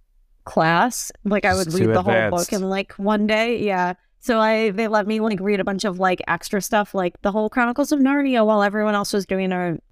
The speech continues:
Speaker 1: unit on whatever book they were reading. And I feel like that time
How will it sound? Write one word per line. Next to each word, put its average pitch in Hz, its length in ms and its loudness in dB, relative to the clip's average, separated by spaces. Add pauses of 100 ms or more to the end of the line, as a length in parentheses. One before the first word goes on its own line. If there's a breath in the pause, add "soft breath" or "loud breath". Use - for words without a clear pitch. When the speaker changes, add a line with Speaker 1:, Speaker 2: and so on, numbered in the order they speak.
Speaker 1:
unit 185 460 2
on 175 160 0
whatever 170 360 0
book 170 200 -6
they 185 100 2
were 185 140 0
reading. 214 400 2 (100)
And 196 120 -2
I 185 80 -2
feel 190 200 -4
like 180 500 -4 (420)
that 160 380 2 (220)
time 170 560 -2